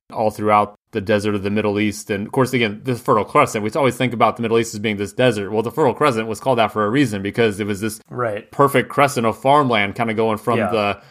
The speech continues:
Speaker 1: Mediterranean and the, is it what, the Dead Sea down there, and then over around Saudi Arabia to the other side, and, you know, and through Iraq to the Persian Gulf or whatever. So you kinda had this, again, Fertile Crescent of great land for farming that we want to
Speaker 2: Right.
Speaker 1: control.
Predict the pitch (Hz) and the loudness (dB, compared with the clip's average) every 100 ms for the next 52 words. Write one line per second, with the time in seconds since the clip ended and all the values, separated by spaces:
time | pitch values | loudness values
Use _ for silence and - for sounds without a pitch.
0 | _ _ 123 120 - 120 113 113 107 104 | _ _ 0 0 2 0 0 -2 -2 -2
1 | 104 101 104 107 101 104 101 98 95 90 | -2 -2 -4 -8 -6 -6 -4 -8 -6 -2
2 | 107 104 117 110 107 107 107 107 104 - | -2 -2 -4 0 2 2 0 -2 -4 -16
3 | - 110 107 117 110 110 107 107 107 104 | -8 -4 2 4 4 2 4 4 4 2
4 | - 110 104 101 107 107 107 104 101 110 | 2 2 2 2 0 2 0 0 0 0
5 | 107 98 110 101 101 104 101 98 95 90 | 0 -2 0 2 0 -4 -8 -6 -6 -6
6 | 107 101 107 104 104 - _ _ - 107 | -4 0 2 2 2 -6 _ _ -6 -4
7 | 101 95 123 113 104 98 98 - 101 98 | -4 0 2 2 2 0 0 0 -2 -2
8 | 92 90 117 110 117 107 104 - - - | -2 -4 -2 0 0 0 -2 -6 -12 -4
9 | 117 92 - 117 113 107 135 120 - 107 | -2 -2 0 2 2 2 2 0 0 -4
10 | - - 107 101 101 - _ _ - 120 | -4 -4 -2 -2 -4 -12 _ _ -10 0
11 | 123 123 143 185 135 131 147 135 185 208 | 0 2 2 4 2 0 0 0 2 2
12 | 143 127 131 127 131 139 139 135 151 143 | 2 0 0 0 0 0 -2 -2 -4 -2
13 | 117 233 131 95 | 0 2 2 0